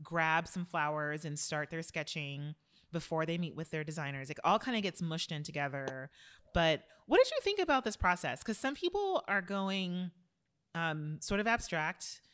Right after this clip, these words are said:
where they're using the flowers themselves to create a print of their own, and other people are kind of throwing them around and, um, and approaching this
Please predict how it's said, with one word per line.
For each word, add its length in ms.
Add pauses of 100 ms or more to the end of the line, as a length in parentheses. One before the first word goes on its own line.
(220)
where 160
they're 120
using 400
the 80
flowers 460
themselves 500
to 80
create 400
a 120
print 160
of 80
their 240
own, 300
and 100
other 200
people 260 (160)
are 160
kind 220
of 140
throwing 240
them 120
around 640
and, 400 (100)
um, 320
and 100
approaching 760
this 480